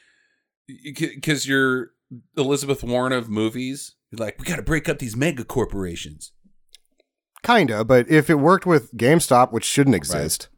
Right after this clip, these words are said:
Speaker 2: it shouldn't
Speaker 1: Yeah.
Speaker 2: exist. Independent film should.
Speaker 1: Yeah.
Speaker 2: So let's do something right. If we're gonna do, if we can all band together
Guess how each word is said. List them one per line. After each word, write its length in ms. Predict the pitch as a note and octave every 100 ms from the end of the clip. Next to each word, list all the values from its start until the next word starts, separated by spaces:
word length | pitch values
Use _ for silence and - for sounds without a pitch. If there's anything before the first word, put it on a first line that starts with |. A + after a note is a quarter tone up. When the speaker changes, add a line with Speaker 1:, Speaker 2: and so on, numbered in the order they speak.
| _ _ -
Speaker 2:
it 100 | -
shouldn't 240 | A#3+ G3
Speaker 1:
Yeah. 40 |
Speaker 2:
exist. 560 | B2 G2+ D3+ - - - _ _ _ _ _ _ _ _ _ _ _ _ _ _ -
Independent 420 | A3 A#3 A#3 D3
film 200 | A#3 D#3+
should. 340 | - C#4+ G3+
Speaker 1:
Yeah. 200 | C3 F#3+ - _ _ _ _ _ _ _
Speaker 2:
So 180 | -
let's 200 | E3+ A3+
do 160 | F3+ B3+
something 380 | B3 A#3 G3 G3
right. 340 | E3+ B3+ D#3+ _ _ _ _ _ -
If 80 | C#3
we're 120 | E3+
gonna 180 | A3 F#3
do, 200 | G3+ F3+
if 140 | D3
we 160 | F#3 A#3+
can 220 | B3+ A3+
all 320 | F#3 B3+ C4+
band 300 | A#3+ B3 A#3+
together 540 | G#3 G3 F#3+ G3 F#3+